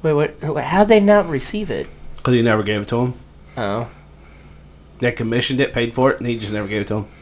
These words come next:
Speaker 1: So it could still be in its original spot?
Speaker 2: No.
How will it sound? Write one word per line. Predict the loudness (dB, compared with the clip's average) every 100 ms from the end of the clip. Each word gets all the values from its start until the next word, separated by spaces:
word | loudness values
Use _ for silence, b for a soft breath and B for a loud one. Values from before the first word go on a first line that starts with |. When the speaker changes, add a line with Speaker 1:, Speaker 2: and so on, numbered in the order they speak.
| B B B -20 -20 -20 -20 -20 -2
Speaker 1:
So | 4 4
it |
could | 4 -2
still | 2 4
be | 4
in | 2
its | 0 0
original | -2 0 0
spot? | 6 6 6 0 -18 b b b b b b b b b b -20 -12
Speaker 2:
No. | 0 2 2